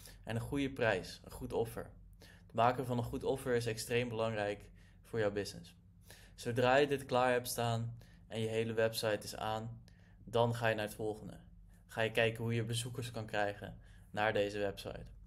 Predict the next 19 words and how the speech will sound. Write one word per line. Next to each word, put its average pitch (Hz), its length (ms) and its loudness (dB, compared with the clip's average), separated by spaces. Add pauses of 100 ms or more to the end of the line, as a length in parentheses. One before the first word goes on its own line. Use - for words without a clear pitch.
(120)
Nou, - 380 -8
er 117 80 2
zijn 120 100 4
natuurlijk 127 340 0
tal 143 240 4
van 151 120 -2
mogelijkheden 120 680 2
om 110 100 -4
bezoekers 113 380 -6
te - 80 -12
krijgen. 104 460 -2
Facebook 120 480 -2
ads, 107 280 -2
TikTok 113 420 -4
ads, 104 320 0
Pinterest 120 520 -8
ads, 95 260 -4
Snapchat 117 500 -4
ads. 107 380 -4